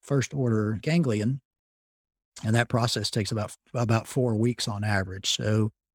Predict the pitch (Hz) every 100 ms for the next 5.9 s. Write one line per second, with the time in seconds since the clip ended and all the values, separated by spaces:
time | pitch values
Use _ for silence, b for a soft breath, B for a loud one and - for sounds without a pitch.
0 | _ _ _ _ - 120 151 165 151 127
1 | 113 123 120 117 113 - - 123 107 104
2 | 117 123 - - 127 123 120 107 101 123
3 | 107 104 101 113 107 95 117 113 107 113
4 | 104 104 104 98 98 95 98 101 101 104
5 | 98 101 - - 143 107 110 107 104